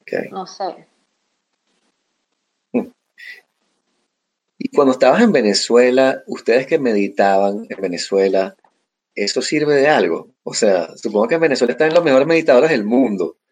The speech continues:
Speaker 1: Porque
Speaker 2: Claro, y, y tengo entendido que la movida, que la movida está mucho más fuerte ahorita porque la gente está buscando calmar, es que allá viven en un, en un estrés demasiado atrinca, entonces
Speaker 1: Claro.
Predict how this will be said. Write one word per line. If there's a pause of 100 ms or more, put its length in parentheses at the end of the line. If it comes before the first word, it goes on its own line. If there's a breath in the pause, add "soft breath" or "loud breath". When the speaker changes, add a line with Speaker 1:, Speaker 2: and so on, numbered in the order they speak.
(280)
Speaker 1:
Porque
Speaker 2:
Claro,
y,
y
tengo
entendido
que
la
movida,
que
la
movida
está
mucho
más
fuerte
ahorita
porque
la
gente
está
buscando (160)
calmar,
es
que
allá
viven
en
un,
en
un
estrés
demasiado
atrinca,
entonces (280)
Speaker 1:
Claro.